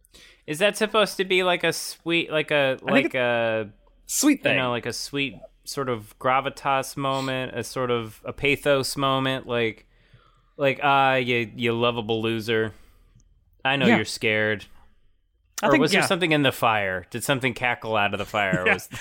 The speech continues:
Speaker 2: I think Mona's in the
Speaker 1: Valley
Speaker 2: fire, like,
Speaker 1: Ghoul
Speaker 2: watching
Speaker 1: came
Speaker 2: them like
Speaker 1: back.
Speaker 2: the clown from It. <laughs> Watching,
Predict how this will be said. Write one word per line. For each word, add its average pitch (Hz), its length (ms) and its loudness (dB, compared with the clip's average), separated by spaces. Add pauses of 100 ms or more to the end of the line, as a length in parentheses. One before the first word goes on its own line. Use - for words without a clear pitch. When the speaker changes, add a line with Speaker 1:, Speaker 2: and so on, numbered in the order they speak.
(160)
Speaker 2:
I 277 100 4
think 262 160 -4
Mona's 202 420 6
in 196 100 4
the 180 80 4
Speaker 1:
Valley 170 300 6
Speaker 2:
fire, 156 140 4
like, 160 140 4
Speaker 1:
Ghoul 156 60 0
Speaker 2:
watching 175 220 4
Speaker 1:
came 180 80 2
Speaker 2:
them 160 100 2
like 151 160 2
Speaker 1:
back. 156 80 -2
Speaker 2:
the - 60 -8
clown 147 240 2
from 135 180 0
It. 131 300 0 (1160)
<laughs> - 340 -2
Watching, 220 280 0